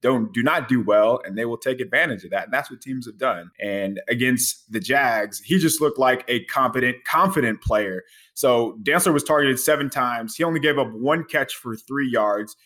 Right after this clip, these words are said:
He had a forced fumble. He also had an interception. And both of those kind of just showed what the type of playmaker that Dantzler can be.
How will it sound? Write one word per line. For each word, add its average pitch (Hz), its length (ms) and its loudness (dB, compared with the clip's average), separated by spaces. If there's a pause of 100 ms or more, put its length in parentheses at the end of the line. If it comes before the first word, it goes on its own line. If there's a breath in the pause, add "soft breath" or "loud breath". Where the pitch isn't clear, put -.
(140)
He 139 60 0
had 117 60 2
a - 60 -4 (120)
forced 175 300 0
fumble. 151 360 0
He 139 120 0
also 135 220 -2
had 127 100 0
an - 140 -8
interception. 127 760 -4 (280 soft breath)
And 120 140 -4
both 156 180 2
of 147 120 -4
those 135 320 4
kind 139 240 -2
of 123 80 -2
just 120 140 -4
showed 120 360 2 (220)
what 120 220 0 (160)
the 123 60 0
type 139 220 -2
of 113 140 -8
playmaker 120 480 2
that 107 240 2
Dantzler 104 420 -4
can 104 300 -8
be. 92 240 -10